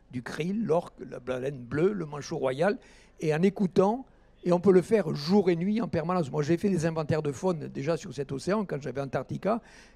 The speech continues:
qui s'appelle Tara. Vous êtes avec les jumelles, ou vraiment vous êtes malade. Et puis, il y a le, le brouillard qui arrive, et la nuit arrive, et ça s'arrête. Mais les, les,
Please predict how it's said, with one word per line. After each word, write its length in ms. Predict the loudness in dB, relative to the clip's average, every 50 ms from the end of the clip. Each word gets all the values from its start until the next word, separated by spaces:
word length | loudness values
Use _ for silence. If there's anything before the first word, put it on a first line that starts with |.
| _
qui 100 | -8 -8
s'appelle 320 | -6 -6 -4 -4 -4 -6 -2
Tara. 300 | 0 0 2 4 4 2
Vous 140 | 4 2
êtes 120 | 2 2 2
avec 200 | 0 0 0 0
les 120 | -2 -2
jumelles, 340 | -2 -2 -2 0 2 2 2
ou 40 | 2
vraiment 280 | 0 -2 -2 -2 -4
vous 120 | 0 0 -2
êtes 120 | -2 0
malade. 460 | 0 2 2 4 4 2 2 0 -2 -8 -10 -12 -12 -12 -14 -16 -10
Et 80 | -10 -8
puis, 160 | -4 -4 -2
il 60 | 0
y 60 | 2 2
a 80 | 2
le, 320 | 2 0 0 -2 -2 -6 -8 -12 -18 -20 -16 _
le 120 | -4 -4 -2
brouillard 460 | 0 0 0 2 2 0 0 -2 -4
qui 80 | -4
arrive, 340 | -4 -2 0 2 2 2 2
et 60 | 0
la 100 | 0 -2
nuit 140 | -2 -2 -2
arrive, 240 | -2 -2 -2 -4 -4
et 40 | -4
ça 140 | -4 -4 -2
s'arrête. 320 | -2 -2 -2 -2 -4 -6 -4
Mais 100 | -4 -2
les, 220 | -2 -2 -4 -4 -4
les, 160 | -6 -6